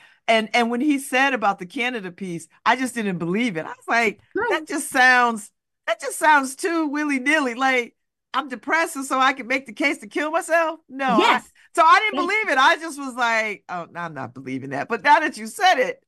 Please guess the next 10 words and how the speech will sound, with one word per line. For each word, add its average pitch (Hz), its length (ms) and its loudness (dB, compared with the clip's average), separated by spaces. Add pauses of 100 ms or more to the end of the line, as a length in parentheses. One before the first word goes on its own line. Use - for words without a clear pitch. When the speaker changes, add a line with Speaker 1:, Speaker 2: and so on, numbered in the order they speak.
Speaker 1:
I 302 60 -6
was 302 80 -10
Speaker 2:
It's, - 100 -6
Speaker 1:
like, 226 260 -2 (380)
Speaker 2:
it's 254 220 -2 (100)
absolutely 262 880 0
true. 403 500 -6 (300)
They 277 300 2
are 320 160 2
talking 330 800 -8